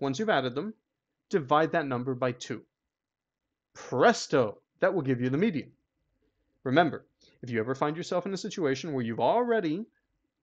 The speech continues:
canceled out all the numbers on the left and the right of a set of numbers to get to the middle,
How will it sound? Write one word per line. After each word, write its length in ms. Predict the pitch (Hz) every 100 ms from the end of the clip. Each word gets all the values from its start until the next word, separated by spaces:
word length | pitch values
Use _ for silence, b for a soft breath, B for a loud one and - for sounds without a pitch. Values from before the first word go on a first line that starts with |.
| _ _ _
canceled 400 | - 131 127 123
out 240 | 113 - _
all 400 | 131 160 196 208
the 80 | 202
numbers 280 | 175 170 165
on 120 | 160
the 80 | 131
left 220 | 131 196
and 100 | 180
the 40 |
right 200 | 139 131
of 100 | 143
a 40 | 135
set 200 | 139 135
of 80 |
numbers 400 | 175 135 117 123
to 120 | - 123
get 140 | 123
to 60 | 143
the 80 | 151
middle, 380 | 190 120 185